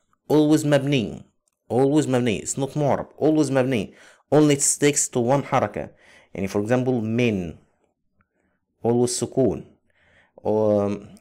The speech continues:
for example, uh, في سكون، إلى سكون، عن سكون، uh, بي كسرة، ك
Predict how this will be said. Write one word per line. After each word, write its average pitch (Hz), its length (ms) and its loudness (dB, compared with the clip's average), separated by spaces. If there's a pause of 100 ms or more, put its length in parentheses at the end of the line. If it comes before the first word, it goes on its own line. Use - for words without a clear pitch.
for 98 200 -6
example, 110 640 -4
uh, 98 400 -2
في 101 460 -8 (160)
سكون، - 680 -4 (800)
إلى 107 360 0
سكون، 104 600 -4 (760)
عن 101 420 -2 (240)
سكون، 110 600 -4 (880)
uh, 101 380 -2 (140)
بي 104 480 -6 (1300)
كسرة، 87 440 -4 (500)
ك 110 340 0